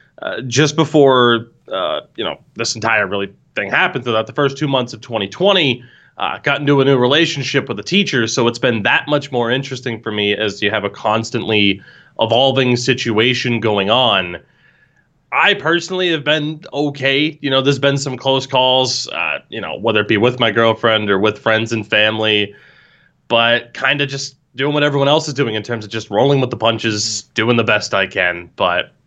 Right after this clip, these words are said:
Speaker 1: I, I can thankfully say, despite some of those close calls, I'm doing pretty well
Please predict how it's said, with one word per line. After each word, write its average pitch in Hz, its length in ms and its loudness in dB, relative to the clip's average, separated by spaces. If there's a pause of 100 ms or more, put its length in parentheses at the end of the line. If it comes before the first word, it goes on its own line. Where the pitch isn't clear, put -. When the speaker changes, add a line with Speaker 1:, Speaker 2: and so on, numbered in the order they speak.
(180)
Speaker 1:
I, 107 280 -2
I 113 40 0
can 123 280 -6
thankfully 147 480 0
say, 123 200 0
despite 113 400 -4
some 110 140 -6
of 104 80 -6
those 101 160 -6
close 101 240 -4
calls, 98 540 2
I'm 92 540 -2 (640)
doing 175 200 6
pretty 165 240 4
well 143 400 2